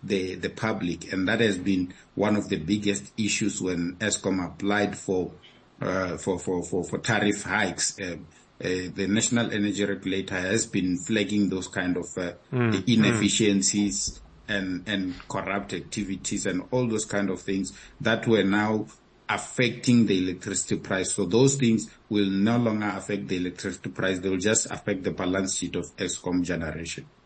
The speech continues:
Speaker 2: Yeah, it's, the only thing that worries <laughs> me is, you know, when you call,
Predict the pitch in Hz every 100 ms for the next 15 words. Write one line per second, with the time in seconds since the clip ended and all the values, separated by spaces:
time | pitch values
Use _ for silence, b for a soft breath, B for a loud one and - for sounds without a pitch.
0 | _ _ B B B - 117 107 120 98
1 | - - B 143 160 190 165 135 107 113
2 | 110 104 - 175 127 131 170 104 180 -
3 | 156 - B 185 127 143 185 214 147 147
4 | 165 160